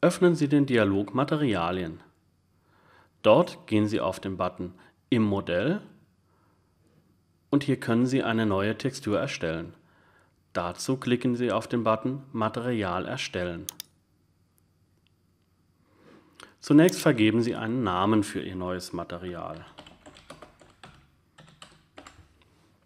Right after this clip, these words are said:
Als nächstes sagen Sie SketchUp,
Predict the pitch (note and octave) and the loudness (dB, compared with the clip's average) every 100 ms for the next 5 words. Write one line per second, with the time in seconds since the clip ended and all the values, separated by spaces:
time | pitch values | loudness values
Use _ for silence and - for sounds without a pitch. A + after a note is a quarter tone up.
0 | _ _ _ _ _ _ - - - - | _ _ _ _ _ _ -20 -20 -20 -18
1 | - C3 - G2 F#2+ - - D3 - - | -2 -2 0 -2 -2 -4 -4 -4 -4 -16
2 | - - - - _ _ F2+ F2+ G#2 C3 | -20 -20 -20 -20 _ _ -4 -2 0 0
3 | C#3 - F2+ - B2+ - | 0 -2 -4 0 -2 -2